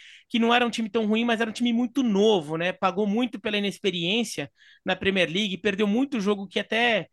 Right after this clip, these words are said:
teve uma atuação digna, e daí na reta final, daí o time desencanou, né? Ficou muito pra trás, aí não tinha mais forças.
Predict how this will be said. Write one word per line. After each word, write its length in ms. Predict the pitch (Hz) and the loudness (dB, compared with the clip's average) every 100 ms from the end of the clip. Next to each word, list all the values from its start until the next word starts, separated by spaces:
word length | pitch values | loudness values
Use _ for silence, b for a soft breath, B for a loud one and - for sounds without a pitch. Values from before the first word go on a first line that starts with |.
| _ | _
teve 320 | 202 185 196 | -4 -2 -4
uma 160 | 190 185 | -4 -4
atuação 420 | 185 180 190 185 | -6 -6 -4 -4
digna, 400 | 156 208 233 214 | -4 -4 -2 -2
e 40 | 202 | 2
daí 180 | 320 | 2
na 100 | 440 | 4
reta 220 | 269 285 277 | 4 4 0
final, 280 | 226 226 | 0 2
daí 120 | 262 247 | 2 0
o 20 | |
time 400 | - 269 196 - B B B | 0 0 0 -4 B B B
desencanou, 460 | 151 214 233 185 156 | -2 0 2 2 0
né? 100 | 160 | -2
Ficou 160 | - | -4
muito 140 | 202 - | -6 -4
pra 140 | 220 | -4
trás, 340 | 190 202 240 214 | 0 0 2 2
aí 140 | 220 | 2
não 140 | 233 | 0
tinha 120 | 220 226 | 0 -2
mais 180 | 233 | -2
forças. 500 | - 170 151 135 - | -2 -2 -2 -6 -14